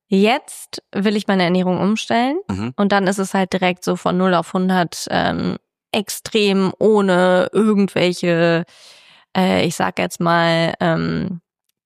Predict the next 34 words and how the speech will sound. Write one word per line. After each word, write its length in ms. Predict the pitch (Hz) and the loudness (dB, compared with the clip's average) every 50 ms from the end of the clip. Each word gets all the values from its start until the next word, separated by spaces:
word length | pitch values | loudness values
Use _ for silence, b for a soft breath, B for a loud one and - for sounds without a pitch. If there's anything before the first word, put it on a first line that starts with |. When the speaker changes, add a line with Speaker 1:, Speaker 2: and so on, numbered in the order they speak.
| _ - | _ -2
Speaker 1:
Genusslebensmittel. 920 | - 196 190 185 180 - - 175 165 - 175 151 - - 180 - - 123 - - _ _ _ _ _ _ _ _ _ _ _ _ _ _ _ - | 0 2 2 2 0 -2 -2 -4 -2 -2 -4 -8 -8 -8 -10 -8 -8 -12 -12 -12 _ _ _ _ _ _ _ _ _ _ _ _ _ _ _ -8
Und 80 | - 190 | -6 -4
Speaker 2:
Ich 40 | 190 | -2
Speaker 1:
dann 100 | 190 180 | -2 0
Speaker 2:
gl-, 20 | |
ich 60 | - | 0
glaub, 80 | - 196 190 | 0 0 0
Speaker 1:
scheitern 80 | - 196 | 0 0
Speaker 2:
so, 60 | 135 123 | 0 0
Speaker 1:
sie 60 | 95 | 0
Speaker 2:
ich 40 | - | 0
glaub, 120 | - - | -2 -2
Speaker 1:
natürlich. 140 | 120 - - | -2 -2 -2
Speaker 2:
so 100 | 120 110 | 0 0
war 140 | 110 110 110 | 0 0 -2
ich 100 | 110 - | -2 -6
früher 460 | - - - - - 117 123 113 98 - | -12 -16 -14 -6 -2 0 0 0 0 0
tatsächlich 720 | - 90 - - - 85 90 - - 87 90 - - - | -4 -6 -6 -6 -8 -8 -8 -8 -8 -10 -10 -10 -8 -6
auch. 280 | 85 87 90 - _ _ _ - | -6 -6 -6 -8 _ _ _ -4
Speaker 1:
Mhm. 200 | 185 170 170 170 | -2 -2 0 0
Speaker 2:
Hatte 140 | 95 110 113 | 0 -2 -2
ich 80 | 98 | -4
immer 220 | - 98 107 107 104 | -4 -2 0 0 0
so 80 | 101 | 0
eine 120 | 98 101 95 | 0 -2 -2
Phase, 540 | - - 101 95 104 117 123 139 147 147 - _ _ _ _ _ _ _ _ _ _ _ _ _ _ _ _ _ _ _ - | -2 -2 -2 0 0 0 0 0 -2 -2 -4 _ _ _ _ _ _ _ _ _ _ _ _ _ _ _ _ _ _ _ -2
ähm, 480 | 101 101 98 98 101 101 101 101 80 - | 0 2 2 2 0 0 -2 -2 -4 -2
wo 160 | 98 101 98 | -2 -2 0
ich 60 | - | 0
dann 180 | - 101 101 92 | -2 -4 -4 -2
gesagt 240 | 92 101 98 - | -2 -4 -2 0
hab, 160 | 104 98 - 98 | -2 -2 0 0
ja, 160 | 98 95 95 | 0 0 2
jetzt 640 | 95 98 107 - - - - - - - _ _ | 0 0 -2 -2 -6 -14 -16 -18 -20 -20 _ _